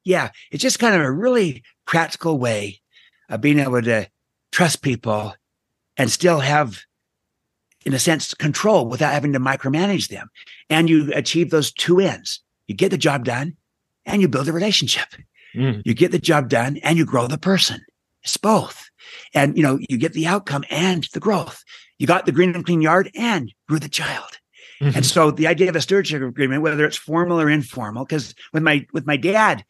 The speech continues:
Speaker 1: he built a stewardship agreement, but I was seven years old. We didn't have this in writing. I didn't sign anything.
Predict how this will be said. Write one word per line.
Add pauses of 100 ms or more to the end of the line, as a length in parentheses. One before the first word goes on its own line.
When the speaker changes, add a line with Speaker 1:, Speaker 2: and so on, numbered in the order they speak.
(120)
Speaker 1:
he
built
a
stewardship
agreement, (280)
but
I
was
seven
years
old.
We
didn't (360)
have
this
in
writing.
I
didn't
sign
anything.